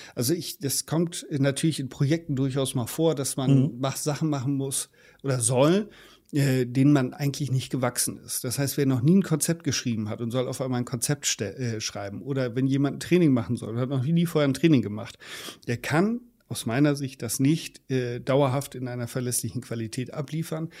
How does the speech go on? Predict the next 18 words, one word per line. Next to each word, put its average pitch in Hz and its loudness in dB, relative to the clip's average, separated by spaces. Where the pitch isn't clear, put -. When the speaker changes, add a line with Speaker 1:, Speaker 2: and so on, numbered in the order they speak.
Speaker 1:
weil 104 -8
dem 135 0
dafür - -6
einfach 123 -8
alles 131 -8
fehlt 208 2
und 120 -8
weil 113 -6
der 120 -4
damit 120 -4
völlig 131 -2
überfordert 139 2
ist, - -8
weil 120 -8
das 113 -8
so 131 -4
vielschichtig - 0
ist. - -10